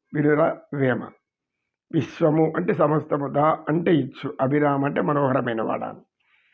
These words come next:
కనుక ఈ పద్యంలో ఒక ముగ్గురు వ్యక్తుల యొక్క గొప్పతనాన్ని అద్భుతంగా చెప్పారనమాట.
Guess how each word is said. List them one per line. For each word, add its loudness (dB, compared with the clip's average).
కనుక -2
ఈ 6
పద్యంలో 2
ఒక 2
ముగ్గురు 2
వ్యక్తుల 4
యొక్క 6
గొప్పతనాన్ని 2
అద్భుతంగా 0
చెప్పారనమాట. -6